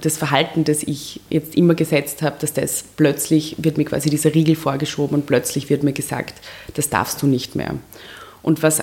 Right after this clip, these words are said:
interessant ist auch an diesem, an dieser Gegenangriffssache, ähm, das hat mir heute gerade erst eine Anwältin gesagt, die gesagt hat, wenn Vorfall- oder wenn Vorfallsvorwürfe publik werden gegen einen, gegen eine Person,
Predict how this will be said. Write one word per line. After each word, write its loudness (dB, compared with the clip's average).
interessant 0
ist -2
auch 0
an 4
diesem, 2
an -2
dieser -2
Gegenangriffssache, 0
ähm, 0
das -4
hat -2
mir 0
heute 4
gerade 0
erst -2
eine -2
Anwältin 2
gesagt, -4
die -4
gesagt -6
hat, 0
wenn 4
Vorfall- 0
oder 2
wenn 2
Vorfallsvorwürfe 0
publik 0
werden -2
gegen 2
einen, -4
gegen -2
eine 0
Person, -2